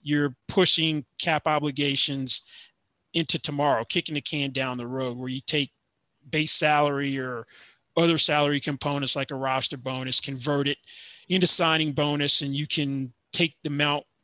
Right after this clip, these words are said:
that you convert into signing bonus and prorate it over the life of the contract. Or if you want to get it really creative, like the Saints do, you can start adding voidable, voiding years to the contract so you can stretch out, stretch out the proration for over more years, create more cap room,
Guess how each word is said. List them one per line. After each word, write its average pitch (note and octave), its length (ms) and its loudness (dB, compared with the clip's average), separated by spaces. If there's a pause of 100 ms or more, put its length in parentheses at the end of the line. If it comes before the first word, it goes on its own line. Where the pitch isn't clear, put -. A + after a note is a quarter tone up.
(380)
that - 200 -2
you D3 180 -6
convert D3+ 360 -2
into C#3+ 100 -6
signing C#3+ 380 0
bonus C#3 360 -2
and C#3+ 140 -8
prorate D3+ 460 0
it C#3+ 100 -2
over C#3+ 160 -4
the C3+ 80 -4
life C3+ 280 -2
of C#3 60 -6
the C3 80 -6
contract. C3 720 -6 (260)
Or G3 200 6
if F#3 100 2
you E3+ 120 2
want E3+ 160 4
to D#3 40 2
get D3 160 2
it D#3 160 -2
really A3+ 280 6
creative, D#3 440 2
like C#3+ 220 0
the C#3 80 -6
Saints F3+ 400 2
do, D3+ 100 -4
you C#3+ 140 -4
can D3+ 140 -2
start D3 280 0
adding C#3+ 320 0
voidable, D3 760 -4
voiding F3+ 320 4
years C#3+ 320 2
to - 40 -4
the C#3 100 -6
contract C#3 720 -2 (220)
so - 120 2
you D#3+ 80 4
can D#3 120 -2
stretch E3 300 2
out, D3 260 0
stretch D3 320 -2
out C#3 160 -2
the D3 60 -6
proration C#3+ 720 -2 (420)
for E3 340 -2
over D#3 200 -2
more F#3 280 6
years, C#3+ 340 0
create D3+ 240 -2
more F3 160 0
cap C#3 380 0
room, C3 320 -6